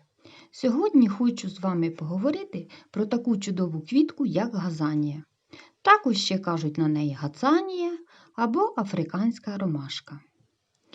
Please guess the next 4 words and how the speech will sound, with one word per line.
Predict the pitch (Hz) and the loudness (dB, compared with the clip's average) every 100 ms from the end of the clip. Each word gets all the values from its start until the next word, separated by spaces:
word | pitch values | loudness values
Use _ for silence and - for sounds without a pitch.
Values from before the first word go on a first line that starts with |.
| - - - - _ | -20 -20 -20 -20 _
Її | 226 262 440 427 | 0 2 2 2
культивують | 254 202 226 240 370 415 - - | 2 4 2 0 0 0 0 -4
з | - | -16
тисяча | - 285 339 339 330 311 | 0 2 2 0 -2 -6